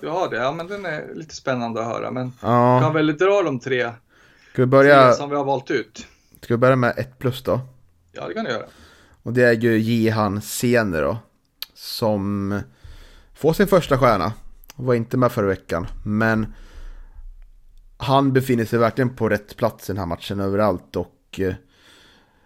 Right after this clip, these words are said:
Speaker 2: gör ett jättefint mål, men är även, han är inblandad i straffsituationen också.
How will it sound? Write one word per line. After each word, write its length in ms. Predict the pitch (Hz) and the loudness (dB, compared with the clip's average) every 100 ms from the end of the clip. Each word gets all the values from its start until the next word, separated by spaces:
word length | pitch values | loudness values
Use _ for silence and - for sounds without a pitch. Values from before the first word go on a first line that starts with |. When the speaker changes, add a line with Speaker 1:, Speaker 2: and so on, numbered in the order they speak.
| _ _ _ _ _ _ | _ _ _ _ _ _
Speaker 2:
gör 380 | 107 113 117 120 | -6 2 4 6
ett 180 | 117 - | 4 0
jättefint 520 | 113 - 107 110 104 | -4 -4 -4 -4 -2
mål, 400 | 117 120 127 131 131 - | 0 4 4 2 -2 -4
men 180 | 117 | 0
är 120 | 117 104 | 2 4
även, 580 | 117 107 110 131 107 104 _ - - - _ _ _ _ _ - - | 4 2 2 2 0 -6 _ -20 -20 -20 _ _ _ _ _ -16 -6
han 120 | 120 | 0
är 40 | 123 | 2
inblandad 500 | 120 123 131 113 110 | 2 4 2 2 0
i 120 | 104 | -2
straffsituationen 720 | - 113 - 113 131 135 95 | -2 -4 -2 -4 0 0 0
också. 340 | 95 - 98 | -4 -4 -6